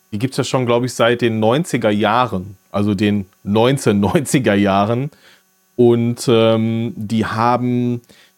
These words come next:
so eine lange Geschichte hinter sich, wie wenig andere, die noch am Markt sind. Also die sind vor allem auch wesentlich größer als Team seventeen.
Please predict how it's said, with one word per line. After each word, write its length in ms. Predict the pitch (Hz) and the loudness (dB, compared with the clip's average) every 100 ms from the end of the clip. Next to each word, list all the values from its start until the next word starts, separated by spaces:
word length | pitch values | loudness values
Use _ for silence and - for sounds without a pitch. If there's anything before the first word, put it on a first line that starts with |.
| _ - | _ -8
so 480 | 107 135 175 - - | 0 2 4 2 0
eine 280 | 135 147 131 | 0 2 2
lange 640 | 120 123 147 143 139 135 | 2 2 2 2 0 0
Geschichte 720 | 127 120 - 180 - 135 120 | -2 -2 2 0 0 2 2
hinter 400 | 110 120 127 127 | 2 -2 0 -2
sich, 320 | 117 131 - | 0 -4 -6
wie 500 | 123 117 117 101 98 | -4 -2 -2 -2 -4
wenig 400 | 110 117 135 - | -2 -2 -2 -4
andere, 340 | - 127 151 147 | -4 -2 -2 -2
die 100 | 147 | -2
noch 160 | 147 131 | -4 -4
am 160 | 135 | -4
Markt 280 | 131 139 - | -4 -6 -6
sind. 460 | 151 151 180 - _ _ _ _ _ _ _ | -4 -2 -4 -8 _ _ _ _ _ _ _
Also 140 | 107 | -2
die 260 | 110 120 107 | 2 2 0
sind 200 | 110 120 | 0 0
vor 160 | - 104 | 0 0
allem 160 | 117 | 0
auch 120 | 104 | 0
wesentlich 360 | 107 110 98 95 | 0 0 -2 -4
größer 260 | 113 110 104 | -2 0 0
als 160 | 90 | -2
Team 260 | - 104 95 | -6 -8 -6
seventeen. 800 | - 101 101 - 107 107 127 | -6 -4 -6 -8 -8 -8 -10